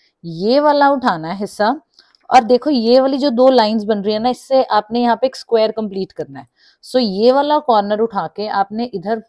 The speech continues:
करना है और यहाँ पे क्रीज सेट करनी है सिर्फ इतने पोर्शन में, ताकि ये क्या बन जाए, एक स्क्वायर। So आपने इसको यहाँ पे क्या बनाना है? You have to complete the square।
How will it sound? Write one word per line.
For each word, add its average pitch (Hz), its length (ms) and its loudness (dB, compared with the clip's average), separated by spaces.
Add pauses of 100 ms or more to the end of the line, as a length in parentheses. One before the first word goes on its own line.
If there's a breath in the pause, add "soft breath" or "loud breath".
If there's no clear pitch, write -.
करना 170 260 -6
है 262 160 -8 (480)
और 233 220 2
यहाँ 202 440 -2
पे 277 80 -4
क्रीज 202 360 -6
सेट 202 260 -4
करनी 185 420 -6
है 247 100 -4 (120)
सिर्फ 277 240 -4
इतने 254 260 0
पोर्शन 160 360 -4
में, 139 140 -14 (380)
ताकि 185 220 -2
ये 220 140 -2
क्या 208 240 2
बन 202 200 -4
जाए, 214 180 0
एक 262 280 0 (640)
स्क्वायर। 180 540 0 (840)
So 190 140 -6
आपने 190 320 -2
इसको 220 240 -4
यहाँ 202 260 -2
पे 202 60 -4
क्या 196 180 2
बनाना 208 320 -4
है? 262 120 -4 (580)
You 190 120 -8
have 175 260 -4
to 214 120 -2
complete 190 480 -6
the 262 160 4
square। 175 440 -4